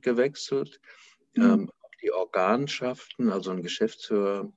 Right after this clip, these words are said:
Speaker 1: gewechselt und, und, und.
Speaker 2: Mhm.
Speaker 1: Da denkst du, das ist doch eigentlich alles das, was ich mein, mein ganzes Berufsleben lang gemacht habe, jedenfalls am Schluss. Und das habe ich halt auch gedacht. Und ich habe es total unterschätzt.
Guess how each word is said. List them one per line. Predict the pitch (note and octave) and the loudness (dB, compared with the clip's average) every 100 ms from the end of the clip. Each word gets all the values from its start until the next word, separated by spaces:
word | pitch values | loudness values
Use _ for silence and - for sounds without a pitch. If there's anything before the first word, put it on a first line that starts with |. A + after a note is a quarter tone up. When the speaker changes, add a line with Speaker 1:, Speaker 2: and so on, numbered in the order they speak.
| - | -4
Speaker 1:
gewechselt | G2+ F#2+ - - G2+ F#2 - - - - F#2 - | 0 0 -2 -6 -8 -8 -14 -20 -20 -14 -14 -12
und, | G#2 G2 | -12 -10
und, | - F2 D#2+ | -6 -6 -2
und. | - D3+ - - - - | -2 -2 -8 -20 -12 -6
Speaker 2:
Mhm. | A3+ F#3 C#4 - - - - _ _ _ _ _ _ _ _ - | 0 4 4 4 -8 -18 -20 _ _ _ _ _ _ _ _ -4
Speaker 1:
Da | G#2+ | 0
denkst | G#2+ C#3 D#3+ | 4 4 2
du, | C#3 B2 - _ | 2 2 0 _
das | A#2 | 0
ist | A2+ | 2
doch | B2+ | 2
eigentlich | A2 B2+ B2 - | 2 0 0 -2
alles | A#2+ B2+ | -2 -2
das, | - B2 - | 0 0 0
was | A2+ - | -2 -2
ich | A2+ | -8
mein, | G#2 - _ | -10 -12 _
mein | - A2 A2 | 2 6 8
ganzes | A2 C3+ A#2+ | 6 4 0
Berufsleben | A2+ B2 C3+ - G#2+ A2+ | 2 2 2 2 4 6
lang | G2+ G#2 | 6 4
gemacht | G2 F#2+ D3+ - - | 4 2 2 0 0
habe, | - F#2+ | 0 2
jedenfalls | G2 G2+ G2 | 0 0 0
am | F#2 F2 | 2 -2
Schluss. | - A2+ C#3 - - - - | -2 -2 -2 -4 -16 -16 -6
Und | - A2 | 2 4
das | A2 | 4
habe | A#2+ A#2 | 2 2
ich | A#2 | 0
halt | G#2 | 0
auch | F#2+ A#2 - | 2 0 -2
gedacht. | F#2 D#2+ - | -2 -2 -2
Und | F#2 | -8
ich | F2+ | -4
habe | B2 G#2+ | -2 -2
es | - | -6
total | - A#2 G2 - - B2+ D#3 D3+ | -6 -4 -4 -4 0 2 2 2
unterschätzt. | C3+ A2+ G#2 F2 - C3 - - | 2 2 0 -2 0 -2 -2 -12